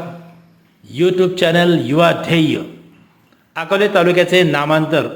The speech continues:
अगस्तीनगर करावे या मागणीचे निवेदन माजी पंचायत समिती सदस्य स्वर्गीय भीमाजी सदगीर यांचे ज्येष्ठ चिरंजीव ओबीसी पार्टीचे अध्यक्ष दत्ता सदगीर यांनी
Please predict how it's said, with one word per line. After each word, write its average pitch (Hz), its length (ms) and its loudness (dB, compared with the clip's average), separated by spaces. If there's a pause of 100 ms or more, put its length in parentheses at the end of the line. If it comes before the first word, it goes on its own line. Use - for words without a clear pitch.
अगस्तीनगर 165 680 0
करावे 147 340 2
या 147 140 4
मागणीचे 139 440 0
निवेदन 139 440 0 (520)
माजी 156 320 -2
पंचायत 156 440 0
समिती 143 380 -2
सदस्य 143 520 -2 (500)
स्वर्गीय 185 380 0
भीमाजी 160 420 2
सदगीर 151 340 -2
यांचे 147 320 0
ज्येष्ठ 143 280 -2
चिरंजीव 139 560 -2 (440)
ओबीसी 185 360 -2
पार्टीचे 165 460 0
अध्यक्ष 156 420 0
दत्ता 151 400 -2
सदगीर 147 340 -4
यांनी 139 600 -2